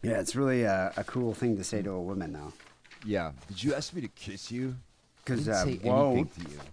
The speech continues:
Speaker 2: What?
Speaker 1: <laughs> Um, oh, yeah.
Speaker 2: Yeah.
Speaker 1: "Would you like to kiss me? I didn't say you could." <laughs> Here's a penis candle.
Speaker 2: Yeah, yeah. Mm.
Speaker 1: Actually, that, I bet you that would work,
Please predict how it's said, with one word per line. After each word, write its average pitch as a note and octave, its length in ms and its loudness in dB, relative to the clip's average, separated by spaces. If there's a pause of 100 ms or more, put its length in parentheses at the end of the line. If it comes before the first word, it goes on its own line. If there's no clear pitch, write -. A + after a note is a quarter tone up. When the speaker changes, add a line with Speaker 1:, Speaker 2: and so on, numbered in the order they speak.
(520)
Speaker 2:
What? B2+ 280 0
Speaker 1:
<laughs> - 60 -12 (1200)
Um, B2+ 600 6 (140)
oh, E3+ 40 8
yeah. D#3+ 300 10
Speaker 2:
Yeah. F2+ 80 -6
Speaker 1:
"Would C3 160 6
you F#3 80 10
like G3+ 220 10
to D#3+ 80 6
kiss D3+ 300 6
me? E3 280 8 (180)
I C3 80 6
didn't B2+ 200 8
say C3 200 6
you A2 180 8
could." A2 580 4 (580)
<laughs> - 60 4 (2500)
Here's G3+ 200 10
a F#3 40 6
penis A3+ 420 12
candle. A#2+ 600 8 (360)
Speaker 2:
Yeah, F3 200 6
yeah. C#3+ 380 8 (1000)
Mm. G#2+ 340 -6
Speaker 1:
Actually, E3 360 10
that, F3+ 320 10 (120)
I D3 100 10
bet B3+ 220 8
you E3+ 100 12
that G#2+ 280 10
would G2+ 160 6
work, F2 480 2